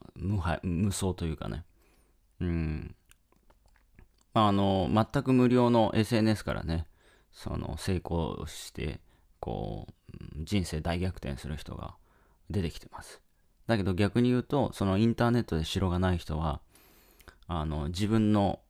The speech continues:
リアルなね、リアルな家のローンを払うのにも悩んでるっていうね。<laughs> 久保さんがリアルの家を一括購入できた、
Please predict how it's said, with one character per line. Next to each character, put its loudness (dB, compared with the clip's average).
リ 4
ア 4
ル -4
な -6
ね、 -8
リ 4
ア 2
ル 0
な 0
家 2
の 2
ロ 4
ー 6
ン 2
を -2
払 0
う 2
の 2
に -2
も -2
悩 -2
ん -4
で -8
る -10
っ -10
て -10
い -6
う -10
ね。 -8
<laughs> -14
久 2
保 6
さ 2
ん 2
が 4
リ 2
ア 2
ル 4
の 4
家 4
を 2
一 -2
括 -4
購 0
入 0
で -4
き -12
た、 -8